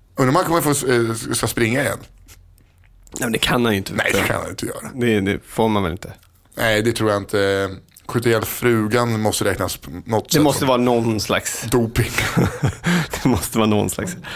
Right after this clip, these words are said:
Speaker 2: eh, det. Jaha, vad härligt.
Speaker 1: Så
Speaker 2: Eh,
Speaker 1: att,
Speaker 2: så det,
Speaker 1: eh,
Speaker 2: det är nya klipp. Men jag, på riktigt, men det här, det här är ju sämst poddmaterial,
Speaker 1: Ja.
Speaker 2: eh, hittills. Men i alla fall,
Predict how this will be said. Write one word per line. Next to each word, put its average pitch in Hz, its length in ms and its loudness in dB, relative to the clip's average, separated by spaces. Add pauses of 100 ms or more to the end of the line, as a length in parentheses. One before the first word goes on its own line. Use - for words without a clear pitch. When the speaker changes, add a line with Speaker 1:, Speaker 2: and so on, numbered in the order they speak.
(580)
Speaker 2:
eh, 107 320 0
det. 101 160 -4 (180)
Jaha, 156 440 2
vad 147 160 2
härligt. 147 440 2 (720)
Speaker 1:
Så 123 140 0
Speaker 2:
Eh, 135 60 4
Speaker 1:
att, 135 160 2
Speaker 2:
så 135 60 2
det, 139 140 4
Speaker 1:
eh, 151 80 2
Speaker 2:
det 165 180 4
är - 20 2
nya 160 400 4
klipp. 180 260 0 (220)
Men 147 120 4
jag, 156 120 4 (680)
på 165 100 4
riktigt, 151 360 0
men 139 100 2
det 139 80 2
här, 139 260 0
det 143 100 0
här 143 160 4
är 135 40 2
ju 123 260 2 (280)
sämst 127 600 0
poddmaterial, 110 880 -2
Speaker 1:
Ja. 104 260 0 (100)
Speaker 2:
eh, 120 120 0
hittills. 117 680 0
Men 131 300 2
i 131 60 4
alla 127 120 2
fall, 117 300 0